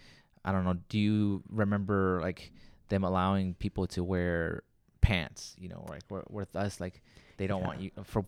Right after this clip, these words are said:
Speaker 1: for women, they don't want women wearing pants, you know, just kinda real strict on a lot of
Speaker 2: Really?
Speaker 1: things.
Speaker 2: Yeah, with us, um, it was, like,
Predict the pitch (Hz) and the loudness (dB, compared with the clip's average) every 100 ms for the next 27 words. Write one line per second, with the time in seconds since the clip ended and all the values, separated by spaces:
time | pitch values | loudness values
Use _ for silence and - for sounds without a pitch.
0 | - - 98 107 85 78 - 101 104 95 | 0 2 4 4 2 -2 -6 -4 -2 -2
1 | 92 101 92 92 90 87 - 87 85 85 | -4 -4 -2 -2 -2 -4 -6 -4 -4 -8
2 | - - - - - - 90 90 - - | -14 -18 -20 -20 -20 -12 -8 -6 -6 -6
3 | 76 98 101 78 - - 92 - 82 87 | -8 -4 -4 -4 -8 -6 -4 -4 -6 -8
4 | - - 90 85 120 120 92 - 92 - | -12 -4 -2 -2 -4 -6 -6 -10 -14 -16
5 | - - - 147 160 175 175 131 123 160 | -20 -20 -6 2 4 4 4 4 4 2
6 | 240 - 147 135 127 117 110 - _ _ | 0 0 4 6 6 4 0 -4 _ _
7 | _ _ - 123 120 113 - 120 110 | _ _ 0 4 4 2 4 4 4